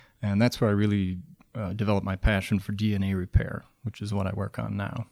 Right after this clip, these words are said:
During the postdoc, I developed a technology that really features in my work now, and it's, uh, called F M H C R.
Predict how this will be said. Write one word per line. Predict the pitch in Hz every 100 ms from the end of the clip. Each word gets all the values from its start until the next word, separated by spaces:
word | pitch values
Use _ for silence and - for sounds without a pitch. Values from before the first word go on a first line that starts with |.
| _ 117
During | 127 123 107
the |
postdoc, | - 175 190 - 107 - 117
I |
developed | 107 110 117 -
a | 117
technology | - - 104 104 104 98 101 110 - _ _
that | 113 104 101
really | 120 110
features | 101 113 - 110 101
in | 107 101 101 -
my | 113 101
work | 101 110
now, | 113 107 98 107
and | 107 107
it's, | 110 - 113
uh, | 107 110 _ _ -
called | 104 95 117
F | -
M | 104 101
H | 117 110 -
C | 117 104
R. | 101 120